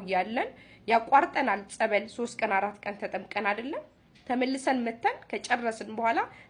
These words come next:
ተመልሰን መሄድ አለብን ድል ለማድረግ አጋንንቱን ማለት ነው። ይሄ ነው፣ እ፣ እንግዲህ፣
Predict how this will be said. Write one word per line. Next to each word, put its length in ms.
ተመልሰን 600
መሄድ 320
አለብን 460
ድል 200
ለማድረግ 580
አጋንንቱን 600
ማለት 280
ነው። 120
ይሄ 160
ነው፣ 140
እ፣ 140
እንግዲህ፣ 380